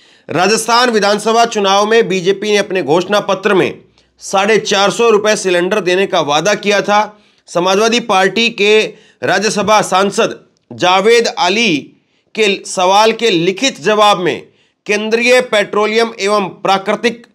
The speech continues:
गैस राज्य मंत्री रामेश्वर तेली ने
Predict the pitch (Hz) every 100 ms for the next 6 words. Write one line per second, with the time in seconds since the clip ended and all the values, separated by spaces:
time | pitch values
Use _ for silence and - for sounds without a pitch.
0 | _ _ 117 113 202 233 226 185 185 180
1 | 147 220 196 190 202 156 - - _ _
2 | 120 139 180 202 208 208 233 - 202 208
3 | 240 233 165 110